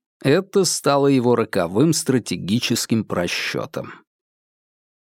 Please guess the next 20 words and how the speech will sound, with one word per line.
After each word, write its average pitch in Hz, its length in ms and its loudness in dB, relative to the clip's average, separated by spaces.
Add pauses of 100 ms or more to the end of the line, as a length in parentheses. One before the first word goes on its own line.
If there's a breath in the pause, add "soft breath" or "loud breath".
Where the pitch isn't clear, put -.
(200)
Страховщик 180 720 0
прежде 190 320 2
всего 185 300 2
решил 170 360 2
расследовать 160 600 2
обстоятельства 151 760 0
смерти 196 500 0
клиентки 147 640 0
и 160 240 4
обратился 156 580 2
с - 100 -2
этой 165 220 2
целью 175 400 2
к 147 60 -2
детективному 165 800 2
агентству, 113 640 0
прославившемуся 147 1040 0
цепкостью 147 720 0
и - 20 4
жесткостью. - 840 -4